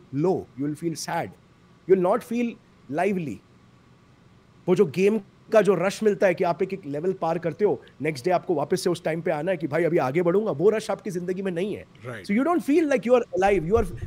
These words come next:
Speaker 1: you feel like a robot। कि
Speaker 2: हम्म।
Speaker 1: भाई मैं रोज जाता हूँ, वही काम करता हूँ, मेरी लाइफ में कुछ, मैं कहीं आगे नहीं बढ़ रहा, एक sense of direction ही नहीं है मेरी लाइफ में। So ये I think इसीलिए मैं बिलीव करता हूँ कि हर किसी को पॉलीमैथ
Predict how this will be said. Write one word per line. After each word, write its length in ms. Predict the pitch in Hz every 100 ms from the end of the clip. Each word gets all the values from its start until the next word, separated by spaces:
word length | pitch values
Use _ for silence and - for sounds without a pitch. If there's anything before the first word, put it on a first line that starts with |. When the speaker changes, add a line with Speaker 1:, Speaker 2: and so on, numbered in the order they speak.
| -
Speaker 1:
you 120 | 196
feel 160 | 247 254
like 160 | 240 220
a 40 |
robot। 240 | 214 247 - - - -
कि 80 | 147
Speaker 2:
हम्म। 120 | 151
Speaker 1:
भाई 140 | 185
मैं 120 | 202 170
रोज 220 | 160 160
जाता 260 | 160 151
हूँ, 160 | 196 170
वही 160 | 147 151
काम 160 | 147
करता 340 | 147 - 120 190
हूँ, 180 | 175 117 - 127
मेरी 120 | 156
लाइफ 300 | 151 156 -
में 100 | 175
कुछ, 200 | 185 - -
मैं 100 | 165
कहीं 160 | 185 226
आगे 260 | 170 196 220
नहीं 160 | 185 147
बढ़ 160 | 107
रहा, 200 | 95 87 -
एक 100 | -
sense 300 | 196 180 233
of 80 | 190
direction 420 | 151 175 - 226
ही 120 | 214
नहीं 160 | 196 139
है 60 |
मेरी 160 | 120 113
लाइफ 200 | 98 90
में। 260 | - - - - - - - - -
So 240 | - 285 - - - - _ - - - - - 123 151
ये 380 | 214 247 240 -
I 120 | 170
think 220 | 185 247 226 185
इसीलिए 320 | 165 233 233
मैं 200 | 220 196
बिलीव 220 | 160 180 -
करता 240 | 151 156
हूँ 100 | 160
कि 100 | 185
हर 160 | 147 170
किसी 240 | 175 180
को 100 | 185
पॉलीमैथ 500 | 185 143 165 160